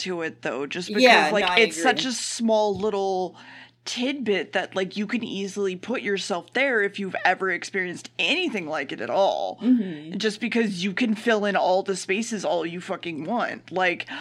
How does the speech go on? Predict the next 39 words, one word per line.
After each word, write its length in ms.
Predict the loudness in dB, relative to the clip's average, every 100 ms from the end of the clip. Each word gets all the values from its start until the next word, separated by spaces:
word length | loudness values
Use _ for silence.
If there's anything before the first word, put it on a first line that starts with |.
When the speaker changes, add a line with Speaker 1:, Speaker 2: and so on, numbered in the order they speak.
| -10 2
Speaker 2:
Yeah. 140 | 6
Speaker 1:
I 80 | 6
could 200 | 4 -2
sit 200 | -2 4
there 200 | 4 4
and 100 | 2
be 80 | 2
like, 280 | 2 0 -4 -16 -14 4
"My 240 | 8 10
ex-boyfriend 680 | 10 6 0 2 2 2 2
was 160 | 2 2
a 60 |
druggie, 560 | 2 4 2 0 -6 -6
and, 100 | -2
like, 160 | 0 2
I 80 | 4
had 160 | 4
to 60 | 2
deal 160 | 2 2
with 120 | 4
all 100 | 4
this 140 | 2
shit, 240 | 2 0 4
and 180 | 4 4
then 140 | 2
this 160 | 0 2
girl 220 | 0 0
came 240 | -2 -2
in 60 | -4
and 120 | -4
swooped 380 | -6 -6 -8 -6
me 140 | 0
off 240 | 0 0 -2
my 100 | -2
feet," 300 | -2 -4 -4
or 160 | -6 -4
sort 220 | -4 -4
of 80 | -4
thing. 280 | -6 -6